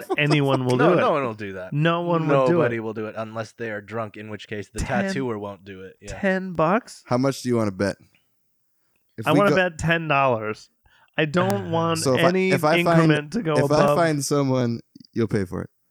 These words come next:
Speaker 2: If
Speaker 1: 'Cause
Speaker 2: you find
Speaker 1: as
Speaker 2: someone,
Speaker 1: soon as we go to the P B R tent and we find the hipster that's got, like, the, like, poofy delivery mail hat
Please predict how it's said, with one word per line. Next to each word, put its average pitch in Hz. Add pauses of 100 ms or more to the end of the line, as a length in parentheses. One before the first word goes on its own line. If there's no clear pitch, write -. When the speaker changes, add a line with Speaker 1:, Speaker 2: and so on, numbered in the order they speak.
(400)
Speaker 2:
If 151
Speaker 1:
'Cause 156
Speaker 2:
you 226
find 180
Speaker 1:
as 147
Speaker 2:
someone, -
Speaker 1:
soon 175
as 180
we 180
go 170
to 170
the 160
P 156
B 147
R 139
tent 110
and 110
we 110
find 117
the 107
hipster 131
that's 117
got, 117
like, 110 (400)
the, 104
like, 95 (200)
poofy 127
delivery 110
mail 107
hat 127